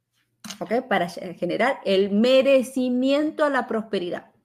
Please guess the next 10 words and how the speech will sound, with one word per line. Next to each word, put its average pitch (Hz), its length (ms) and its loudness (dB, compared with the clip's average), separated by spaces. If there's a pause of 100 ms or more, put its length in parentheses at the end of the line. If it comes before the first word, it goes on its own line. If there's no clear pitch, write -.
(240)
Yo 294 320 8
merezco 285 920 4
sentirme 262 640 0
próspero, 233 520 2
que 254 160 10
mi 262 320 4
ingreso 302 680 -2
me 240 200 -2
traiga 277 420 2
más 277 960 -2